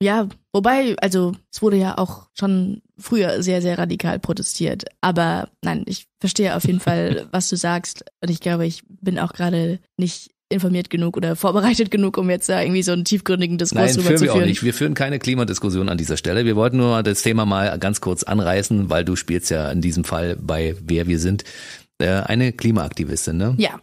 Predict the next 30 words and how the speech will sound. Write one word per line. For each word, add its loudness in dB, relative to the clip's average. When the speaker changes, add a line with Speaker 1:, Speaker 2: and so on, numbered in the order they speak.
Speaker 2:
Die 2
natürlich 0
auch -2
da 0
nicht 0
nur 2
eine 0
Rolle 0
spielt, 0
sondern 0
auch -2
ein 0
Statement -4
setzt, -8
ne? -2
Mit -4
dem -4
Ganzen, -2
Speaker 1:
Ja, 4
Speaker 2:
was 0
sie 2
Speaker 1:
ja. 2
Speaker 2:
da -2
tut. -8
Speaker 1:
Auf -4
jeden 4
Fall, -2
auf -8
jeden 0
Fall. -2